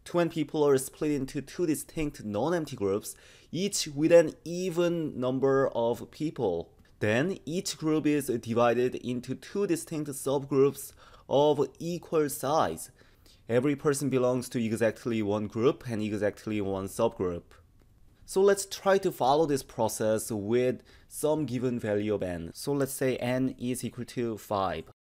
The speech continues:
So in this case, we have two n people. So we are starting with ten people. And in the first step, we are dividing the ten people into two groups. So let's say group A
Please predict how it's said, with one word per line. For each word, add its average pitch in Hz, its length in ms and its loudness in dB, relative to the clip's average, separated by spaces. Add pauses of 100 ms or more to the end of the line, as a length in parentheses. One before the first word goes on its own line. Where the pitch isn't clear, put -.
(500)
So - 160 -4
in 135 120 4
this 147 180 0
case, 113 420 0
we 127 300 -4
have 139 580 0
two - 240 0
n 190 140 2
people. 117 580 0 (300)
So 120 160 -4
we 123 180 0
are 127 120 4
starting 135 420 -2
with 117 320 -2
ten 151 380 -4
people. 107 640 0 (240)
And 156 180 0
in 156 140 0
the 139 80 2
first 143 320 0
step, 123 320 2
we 135 240 2
are 170 100 4
dividing 139 680 2
the 120 120 0
ten 135 300 -2
people 127 460 -2
into 113 320 -4
two - 320 -4
groups. 107 480 -2 (120)
So 110 220 -4
let's 101 180 0
say 110 220 0
group 117 400 -2
A 107 500 4